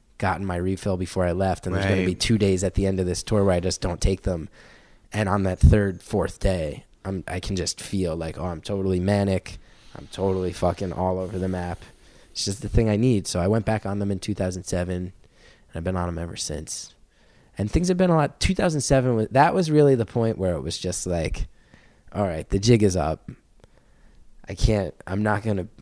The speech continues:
Speaker 1: I'm not gonna power through this. I'm not gonna fight this off." That was when I really stopped hiding it and started talking about it a lot more on stage. Um,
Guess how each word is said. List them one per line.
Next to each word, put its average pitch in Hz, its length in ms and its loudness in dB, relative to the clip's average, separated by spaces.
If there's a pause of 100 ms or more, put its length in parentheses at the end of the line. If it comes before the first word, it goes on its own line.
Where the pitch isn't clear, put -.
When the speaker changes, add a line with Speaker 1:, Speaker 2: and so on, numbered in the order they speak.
(360)
Speaker 1:
I'm 113 140 -4
not 127 240 4
gonna 123 160 2
power 110 340 6
through 101 280 2
this. 101 280 4
I'm 92 60 -2
not 101 160 4
gonna 120 160 2
fight 113 360 2
this 120 220 2
off." 92 540 -4 (300)
That 107 160 2
was 110 180 2
when 101 140 0
I 87 60 0
really 92 260 0
stopped 76 400 -4
hiding 82 380 -4
it 82 80 -10
and - 100 -12
started 82 320 -8
talking - 320 -10
about 69 240 -10
it 71 80 -14
a 78 40 -12
lot 55 220 -14
more 71 180 -14
on 73 100 -14
stage. 65 580 -14 (640)
Um, - 400 -14